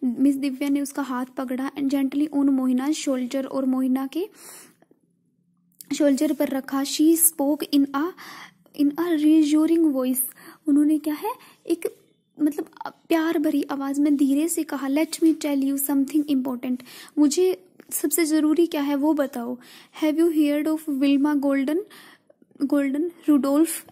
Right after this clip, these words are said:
and सीएन जानकी, क्या आपने, अ, विल्मा गोल्डन रुडोल्फ and सीएन जानकी के बारे में सुना है?" "No मैम।" well, अ,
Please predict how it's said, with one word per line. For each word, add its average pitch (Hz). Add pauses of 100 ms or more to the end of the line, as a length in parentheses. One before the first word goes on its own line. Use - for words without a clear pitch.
and 294
सीएन 294
जानकी, 254
क्या 320
आपने, 302 (460)
अ, 285
विल्मा 285
गोल्डन 277
रुडोल्फ 269 (120)
and 285
सीएन 285
जानकी 285
के 311
बारे 311
में 311
सुना 381
है?" 285 (500)
"No 285
मैम।" 285 (260)
well, 277 (260)
अ, 269